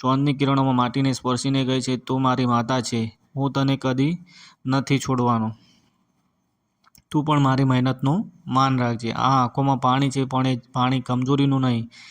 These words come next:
એ તો એક નવા સપનાની શરૂઆત છે. સમય ફેરવે છે, આકાશ ફરી કૃપા કરે છે અને એક નાની લી-, લીલી કળી માટીમાંથી બહાર આવે છે. એ કળી રામજીભાઈ માટે ફક્ત છોડ નથી, પણ નવા વર્ષની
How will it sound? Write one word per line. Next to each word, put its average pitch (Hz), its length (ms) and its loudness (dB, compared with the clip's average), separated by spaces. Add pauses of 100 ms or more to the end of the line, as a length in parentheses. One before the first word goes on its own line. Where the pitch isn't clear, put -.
(300)
એ 135 80 0
તો 135 120 0
એક 135 140 2
નવા 127 260 2
સપનાની 131 520 -2
શરૂઆત 127 500 0
છે. 120 320 -10 (580)
સમય 143 340 0
ફેરવે 139 340 2
છે, 131 380 -2 (180)
આકાશ 123 340 -4
ફરી 135 220 -2
કૃપા 123 380 -4
કરે 120 260 -2
છે 113 300 -8 (1120)
અને 131 200 0
એક 147 260 -2
નાની 131 320 0
લી-, 127 300 0
લીલી 127 680 -2
કળી 135 240 0
માટીમાંથી 127 680 0 (200)
બહાર 127 320 0
આવે 117 200 0
છે. 110 120 -8
એ 139 200 -2
કળી 135 260 -2
રામજીભાઈ 123 480 0
માટે 123 300 0
ફક્ત 123 300 -2
છોડ 135 300 0
નથી, 139 400 0
પણ 120 240 -4
નવા 127 220 2
વર્ષની 135 500 -4